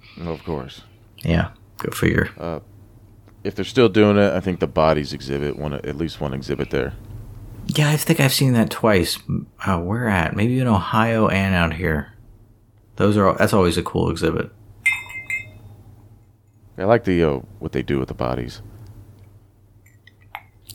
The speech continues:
Speaker 1: And then outside of that, I'm not sure what else we're gonna do. Probably
Speaker 2: Yeah, they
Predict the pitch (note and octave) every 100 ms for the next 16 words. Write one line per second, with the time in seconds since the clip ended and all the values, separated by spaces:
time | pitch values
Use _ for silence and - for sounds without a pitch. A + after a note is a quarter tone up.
0 | - G2+ A#2 C3 E3 E3 C#3 C#3 A#2+ G#2
1 | G2 G2 F#2 F#2+ F#2 D#2 D2 C#2 C#2 D2
2 | - - - - - - - - G#2+ C3
3 | C3+